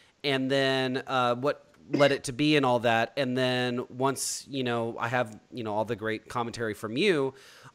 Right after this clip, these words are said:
Speaker 1: I'm gonna be splicing that into some sort of, uh, uh,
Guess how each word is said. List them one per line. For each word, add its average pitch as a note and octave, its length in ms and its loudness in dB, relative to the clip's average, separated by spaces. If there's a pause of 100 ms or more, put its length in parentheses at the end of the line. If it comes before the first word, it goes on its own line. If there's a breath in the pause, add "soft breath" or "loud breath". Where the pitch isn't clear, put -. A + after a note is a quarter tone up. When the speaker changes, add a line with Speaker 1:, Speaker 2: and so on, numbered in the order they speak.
Speaker 1:
I'm C#3+ 80 0
gonna C#3+ 140 0
be C3+ 120 -4
splicing D3+ 640 0
that B2+ 260 -2
into C3 920 -2
some B2+ 260 -4
sort B2 320 -2
of, A#2 320 -2
uh, G#2 600 -2 (720 soft breath)
uh, G#2 380 -2